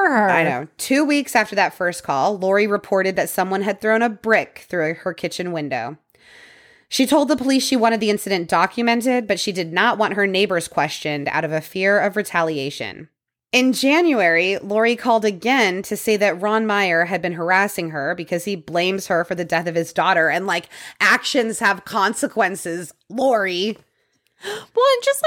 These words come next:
Speaker 1: like, how, like, ruthless, but, like, "Oh, they're blaming me for the death of their daughter. Like, it's no big deal."
Speaker 2: She said that she was out shoveling her driveway and Ron drove by shouting, "Who are you gonna kill today?"
Speaker 1: <gasps>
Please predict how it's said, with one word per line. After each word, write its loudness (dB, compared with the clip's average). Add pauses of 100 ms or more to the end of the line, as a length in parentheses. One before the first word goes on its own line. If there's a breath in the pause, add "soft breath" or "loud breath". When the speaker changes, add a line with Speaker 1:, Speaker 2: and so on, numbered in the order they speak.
Speaker 1:
like, -4
how, 0
like, -2
ruthless, -6
but, -4
like, -2
"Oh, 4
they're 0
blaming -2
me 0
for -6
the -2
death 0
of -2
their -2
daughter. 0
Like, -8
it's -6
no -4
big -6
deal." -6 (280 loud breath)
Speaker 2:
She 0
said 2
that 2
she -2
was 0 (100)
out 2
shoveling 0
her -2
driveway 2
and -2
Ron -2
drove 0
by 2
shouting, 0 (340 soft breath)
"Who 0
are 6
you 2
gonna 2
kill 0
today?" -2 (260)
Speaker 1:
<gasps> -8